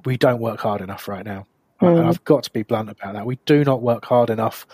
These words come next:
Speaker 1: off the ball, and we do not work hard enough for each other as a team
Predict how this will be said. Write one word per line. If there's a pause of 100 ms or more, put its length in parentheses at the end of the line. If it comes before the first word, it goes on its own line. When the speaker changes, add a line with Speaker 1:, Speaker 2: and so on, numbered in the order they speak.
(380)
Speaker 1:
off
the
ball, (580)
and
we
do
not
work
hard
enough
for
each
other
as
a
team